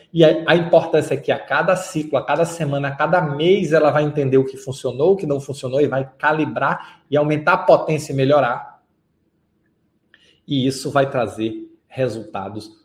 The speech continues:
com certeza, muito superiores, mas muito mais ou muito além dos resultados superiores,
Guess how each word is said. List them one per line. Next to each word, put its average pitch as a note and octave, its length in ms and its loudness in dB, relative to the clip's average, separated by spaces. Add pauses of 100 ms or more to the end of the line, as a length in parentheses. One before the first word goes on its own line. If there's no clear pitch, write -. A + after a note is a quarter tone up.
(240)
com B3 200 4
certeza, B2+ 1080 -6 (240)
muito D#3+ 420 -4
superiores, A2 680 -4
mas C#3+ 320 -6 (220)
muito B3+ 480 -2
mais G3+ 960 -2 (400)
ou E3 160 6
muito F#3+ 380 0
além F#3 640 2
dos C#3+ 200 -4
resultados C3+ 760 -4
superiores, B2 960 -4